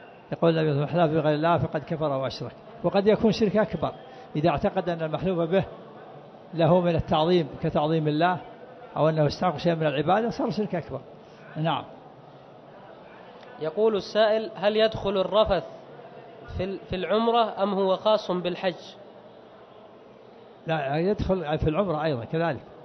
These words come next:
Speaker 1: لا رفث ولا فسوق. العمرة حج أصغر، لا يجوز للإنسان يجامع وهو محرم، ولا يتكلم في النساء وهو محرم، حج وعمرة.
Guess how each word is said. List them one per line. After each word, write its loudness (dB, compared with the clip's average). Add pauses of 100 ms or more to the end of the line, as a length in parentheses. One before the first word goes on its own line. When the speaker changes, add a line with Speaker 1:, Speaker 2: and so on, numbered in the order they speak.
(500)
Speaker 1:
لا 0
رفث 0
ولا 4
فسوق. 0 (580)
العمرة 0
حج -4
أصغر، -4 (840)
لا 0
يجوز -2
للإنسان -2
يجامع 2
وهو -2
محرم، -6
ولا -2
يتكلم -4
في -4
النساء -6
وهو -4
محرم، -8 (360)
حج 0
وعمرة. -2